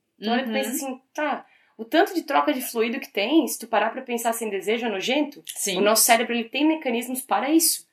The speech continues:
Speaker 2: Pra
Speaker 1: Pra
Speaker 2: bloquear.
Speaker 1: diminuir o senso de nojo
Speaker 2: <laughs>
Speaker 1: das coisas que a gente tá fazendo
Speaker 2: É
Speaker 1: e ficar
Speaker 2: verdade.
Speaker 1: envolvido naquilo.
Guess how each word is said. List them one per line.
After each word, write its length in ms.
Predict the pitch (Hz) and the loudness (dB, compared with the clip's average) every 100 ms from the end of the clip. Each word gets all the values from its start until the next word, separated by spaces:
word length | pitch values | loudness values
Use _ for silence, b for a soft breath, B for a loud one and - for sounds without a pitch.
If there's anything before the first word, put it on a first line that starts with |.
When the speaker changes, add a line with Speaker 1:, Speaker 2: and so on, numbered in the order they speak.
| - | -8
Speaker 2:
Pra 100 | 160 | 2
Speaker 1:
Pra 120 | 202 | 4
Speaker 2:
bloquear. 80 | 196 226 233 | 4 6 8
Speaker 1:
diminuir 260 | 233 220 285 | 8 8 6
o 40 | |
senso 380 | 196 254 277 226 | 2 2 0 0
de 80 | 240 | 0
nojo 500 | 214 190 240 320 415 | 2 0 0 0 -2
Speaker 2:
<laughs> 80 | _ | _
Speaker 1:
das 240 | - 226 226 | -2 0 2
coisas 160 | 240 | -2
que 80 | 247 | -2
a 40 | |
gente 100 | 226 | -2
tá 80 | 233 | 0
fazendo 380 | 214 214 190 180 | 0 -2 0 0
Speaker 2:
É 80 | 151 | 0
Speaker 1:
e 40 | 160 | 0
ficar 160 | 190 | 2
Speaker 2:
verdade. 80 | 233 | 4
Speaker 1:
envolvido 320 | 247 220 208 | 2 0 0
naquilo. 420 | 202 202 339 208 | -2 0 -2 -2